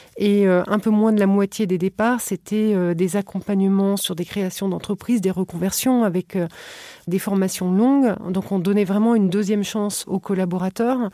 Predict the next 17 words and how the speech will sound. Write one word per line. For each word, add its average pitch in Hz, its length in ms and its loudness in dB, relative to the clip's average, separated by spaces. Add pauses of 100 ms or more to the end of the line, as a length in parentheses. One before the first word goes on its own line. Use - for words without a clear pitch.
(560)
Et 190 80 -4
je 160 80 -8
pense 233 240 -2
que, - 120 -4
euh, 196 540 2 (260)
ce - 120 -6
qui 233 80 2
nous 220 160 4
animait, 220 360 6
c'était, 196 640 2
euh, 175 460 0
d'assurer 214 400 0
la 190 100 2
survie 196 520 0 (100)
de 170 160 -2
la 180 120 0
Redoute. 185 340 -2